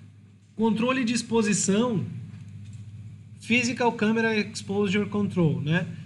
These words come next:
Eu poderia botar sem controle ou botar outros, né? O do Mental Ray, fotográfico, tá? Vou mudar aqui só pra vocês entenderem, vou mudar pro fotográfico pra gente conversar a respeito.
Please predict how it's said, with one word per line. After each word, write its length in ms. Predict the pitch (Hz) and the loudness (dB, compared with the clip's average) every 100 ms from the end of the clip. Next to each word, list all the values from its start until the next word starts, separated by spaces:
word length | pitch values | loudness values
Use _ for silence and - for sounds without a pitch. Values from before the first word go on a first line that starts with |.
| - | -6
Eu 120 | 180 | -2
poderia 340 | 170 202 220 220 | 2 4 4 4
botar 380 | 214 - 196 180 | 2 2 2 2
sem 240 | 196 202 | 0 -2
controle 680 | 196 180 170 180 220 233 170 | 0 0 2 4 4 2 2
ou 120 | 151 | 2
botar 340 | 160 165 165 | 0 2 2
outros, 580 | 165 190 185 170 135 - | 4 2 0 -2 -2 -4
né? 280 | 143 165 170 - - - | -2 0 -2 -6 -10 -4
O 140 | 151 | 0
do 100 | 160 | 6
Mental 380 | 170 170 170 180 | 6 6 6 6
Ray, 340 | 180 226 - - | 4 2 -2 -2
fotográfico, 880 | 180 170 175 165 170 175 220 262 277 - - | 0 2 2 4 4 2 -4 -8 -10 -12 -6
tá? 260 | 160 170 - - - - - - - - | -2 0 -2 -8 -14 -16 -16 -16 -14 -2
Vou 140 | 185 | 0
mudar 220 | 190 190 | 4 4
aqui 200 | 185 196 | 4 2
só 200 | 185 196 | 0 0
pra 40 | 190 | 0
vocês 220 | 196 180 | 0 0
entenderem, 640 | 175 175 165 170 202 170 | 2 2 4 4 2 0
vou 120 | 180 | 0
mudar 280 | 185 180 175 | 2 2 2
pro 120 | 170 | 0
fotográfico 840 | 170 170 165 151 165 180 180 - 170 | -4 0 2 2 2 0 -4 -10 -6
pra 160 | 156 | -2
gente 260 | 147 156 - | -2 -2 -4
conversar 440 | 151 151 147 147 | -2 0 0 0
a 20 | |
respeito. 520 | 151 147 170 180 208 | 0 0 0 0 0